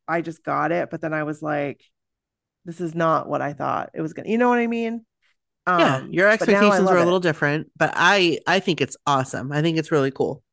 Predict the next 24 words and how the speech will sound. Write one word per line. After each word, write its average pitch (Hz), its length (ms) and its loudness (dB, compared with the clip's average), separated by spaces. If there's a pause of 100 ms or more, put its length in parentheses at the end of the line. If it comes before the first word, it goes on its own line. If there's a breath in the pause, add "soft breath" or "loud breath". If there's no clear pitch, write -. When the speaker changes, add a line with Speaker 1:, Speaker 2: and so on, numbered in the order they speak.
(160)
Speaker 1:
Well, 202 160 -8
thank 139 280 -8
you. - 200 -14 (600)
Thank - 200 -16
you. - 180 -18 (840)
Speaker 2:
And 208 120 0
now 214 160 6
that 262 120 4
it's, 254 140 0
like, 185 180 2
settled 143 380 2
into 139 180 0
your 123 140 0
skin. 113 500 -8
Speaker 1:
Yeah, 160 440 -2
it's, - 380 -10 (100)
it's 170 100 0
Speaker 2:
It's, 165 80 -2
Speaker 1:
much 254 220 -4
better. 165 320 4
Speaker 2:
it's, 120 120 -4 (400)
Speaker 1:
Yeah, 113 340 -6
Speaker 2:
yeah. 135 180 -2
Speaker 1:
it's, - 240 -18